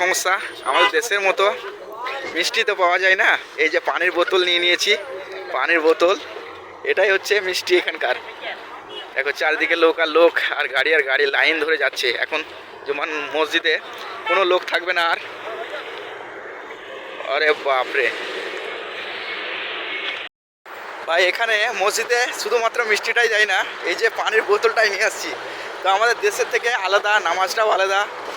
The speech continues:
প্লাস চলন গড়ন সব কিছুই আলাদা। হাত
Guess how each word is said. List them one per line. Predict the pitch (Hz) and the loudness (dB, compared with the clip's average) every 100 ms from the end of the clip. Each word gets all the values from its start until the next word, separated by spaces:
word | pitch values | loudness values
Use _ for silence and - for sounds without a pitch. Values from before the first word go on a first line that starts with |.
| - - | -12 -8
প্লাস | 175 185 190 - - - - - 233 | 2 4 4 0 -10 -12 -12 -4 2
চলন | 233 240 202 | 4 4 4
গড়ন | 202 214 | 2 2
সব | 196 180 | 0 -2
কিছুই | 196 208 | 0 2
আলাদা। | 185 180 190 214 - - - - - - - | 4 4 2 0 -6 -14 -14 -14 -14 -14 -4
হাত | 156 190 | 0 2